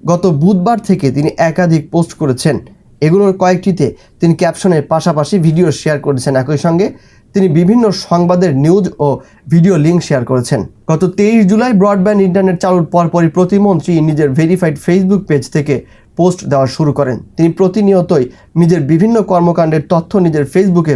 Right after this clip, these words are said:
পোস্ট করে আসছেন। এছাড়া বিভিন্ন আয়োজনের সরাসরি সম্প্রচারও করছেন তিনি। Instagram-এও তিনি সক্রিয় রয়েছেন। এছাড়া তার ভেরিফাইড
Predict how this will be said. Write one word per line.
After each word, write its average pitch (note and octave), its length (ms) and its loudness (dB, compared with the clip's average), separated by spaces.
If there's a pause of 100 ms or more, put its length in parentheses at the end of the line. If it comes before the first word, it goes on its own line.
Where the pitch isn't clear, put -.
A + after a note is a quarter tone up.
(140)
পোস্ট E3 200 -2
করে C3+ 180 0
আসছেন। C3+ 360 -2
এছাড়া C#3 380 -2 (460)
বিভিন্ন F#3 360 2 (160)
আয়োজনের E3+ 460 2
সরাসরি F3 640 -2
সম্প্রচারও D#3 580 -2
করছেন C3+ 340 -2
তিনি। C3 220 0 (440)
Instagram-এও A#3 560 0
তিনি G#3+ 220 0
সক্রিয় F3+ 480 -2
রয়েছেন। E3 360 0 (200)
এছাড়া F#3 340 0
তার E3 220 -2
ভেরিফাইড E3+ 460 0